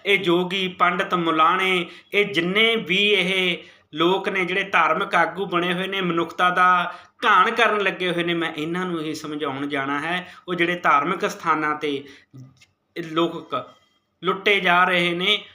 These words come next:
ਉਹਨਾਂ ਨੂੰ ਬਚਾਉਣਾ ਹੈ।" ਗੁਰੂ ਨਾਨਕ ਮਹਾਰਾਜ ਕਹਿੰਦੇ, "ਇਹ ਅਕਾਲ ਪੁਰਖ ਵਾਹਿਗੁਰੂ ਪਰਮੇਸ਼ਰ ਵੱਲੋਂ ਸਾਡੀ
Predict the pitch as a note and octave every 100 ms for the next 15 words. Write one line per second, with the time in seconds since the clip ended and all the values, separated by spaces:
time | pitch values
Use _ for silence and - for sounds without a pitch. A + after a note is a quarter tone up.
0 | - D#3+ F3+ F3+ E3 C#3+ C#3+ C#3 D3+ E3
1 | E3+ D3+ C3+ C#3 C#3+ D3 C#3+ C3 C#3+ C#3+
2 | C#3+ D#3 F#3 - - - F3 F3+ D#3 D3
3 | C#3+ G3 F#3+ D#3 - C#3+ C#3+ D#3 E3+ -
4 | D3+ C#3+ C#3+ F3+ E3 D#3 D#3+ D#3 B2+ D3
5 | G3